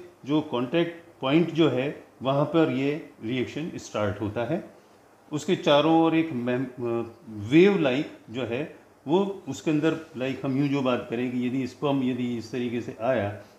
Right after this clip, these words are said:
और एग के चारों ओर आया, तो वो कुछ wave लाइक, मतलब हम जो बात कर रहे हैं कि वो wave सी जो है form करना start करेगा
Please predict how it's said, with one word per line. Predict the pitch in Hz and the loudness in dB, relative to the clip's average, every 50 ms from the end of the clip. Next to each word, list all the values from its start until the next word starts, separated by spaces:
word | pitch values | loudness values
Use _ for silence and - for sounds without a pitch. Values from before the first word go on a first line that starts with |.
| _ _ - | _ _ -8
और | - 120 120 113 - 117 | -4 -2 -2 -2 -2 -2
एग | 131 131 | -2 -2
के | 131 - 147 127 | -2 -2 -4 -4
चारों | - - 123 120 123 131 131 | -2 -2 -2 0 0 0 0
ओर | 131 127 | 0 0
आया, | 117 113 123 120 98 95 95 - - - - - _ _ - | 0 0 2 2 2 0 -2 -4 -10 -18 -20 -20 _ _ 0
तो | 185 190 | 0 2
वो | 190 202 202 | 4 2 2
कुछ | 202 - 226 - - - | 2 0 -2 -4 -4 -8
wave | 127 113 123 147 175 202 202 | -6 0 6 8 8 8 8
लाइक, | 196 160 131 110 107 104 104 127 | 6 4 4 4 2 -2 -4 -6
मतलब | 127 135 127 143 139 127 | -6 -4 -2 -2 -4 -2
हम | 135 139 135 | -4 -4 -6
जो | 127 135 123 | -6 -6 -4
बात | 123 127 123 - - - | -4 -4 -4 -6 -6 -4
कर | 147 151 | -2 -2
रहे | 151 120 | 0 0
हैं | 104 113 107 - - - - _ _ _ _ - | -2 -4 -6 -10 -16 -20 -20 _ _ _ _ -6
कि | 185 190 | -2 2
वो | 190 190 170 | 4 4 4
wave | 123 117 131 151 175 202 214 208 | 4 4 4 6 6 6 6 4
सी | 202 - 226 220 214 | 0 0 -2 0 2
जो | 190 180 160 | 2 2 2
है | 139 151 165 190 - - - - - _ - | 2 2 0 -2 -4 -8 -16 -20 -20 _ -4
form | - 160 175 190 190 165 | 2 4 6 6 6 4
करना | - 151 147 147 160 165 | 2 0 0 2 0 0
start | 156 - - - 139 123 120 120 - - | -2 -4 -4 0 0 2 2 0 -2 -6
करेगा | 113 101 90 95 98 110 - | -6 -4 -4 -4 -4 -4 -6